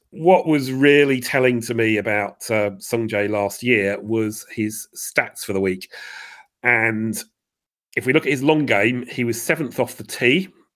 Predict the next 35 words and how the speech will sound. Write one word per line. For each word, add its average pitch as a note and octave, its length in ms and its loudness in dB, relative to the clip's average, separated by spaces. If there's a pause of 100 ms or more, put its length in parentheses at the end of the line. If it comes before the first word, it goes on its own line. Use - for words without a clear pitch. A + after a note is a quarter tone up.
(260)
sixth - 340 -2
in B2 80 -4
approach, C#3 720 0
and A2 240 -4
basically A2+ 380 -4
led B2 200 2
the A2+ 80 -6
field A2 460 0 (140)
for - 120 -16
the G#2 100 -6
week A2 260 -4
from G2 240 -10
tee G2+ 240 -10
to G2 100 -10
green. A2 460 0 (760)
However, A2+ 580 2 (520)
he C3 120 0
was B2+ 160 0
thirty-fifth A2+ 640 0
in F#2 140 -8
putting, G#2 440 -2 (880)
uh, F#2+ 320 0 (180)
in G2 120 -2
a - 20 -2
field F#2+ 320 2
of, F2+ 240 -4
I - 60 -16
think, E2 200 -12
forty-five G2 680 -2
teed F2 240 -6
it - 80 -8
up - 160 -14
last F2 320 -8
year. F#2 260 -4
So A2 680 2